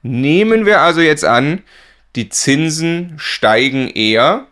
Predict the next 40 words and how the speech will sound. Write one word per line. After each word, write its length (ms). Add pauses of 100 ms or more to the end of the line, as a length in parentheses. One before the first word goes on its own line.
(140)
in 200
den 160
nächsten 440
Monaten, 540
vielleicht, 800
wenn 160
sich 100
die 120
Situation 400
verschärft, 520 (440)
dann 140
kaufen 500
wir 80
bitte 200
jetzt 240
eine 200
Immobilie 380
und 60
schreiben 320
uns 160
die 140
jetzigen 600
Zinsen 380
noch 140
fest. 480 (400)
Ja, 340 (180)
guckt 260
da 80
gerne 440
auch 180
dann 400
tageswochenaktuell 1000
ein, 220
da 80
ändert 360
sich 180
gerade 280
immer 240
viel. 380 (580)
Aber 520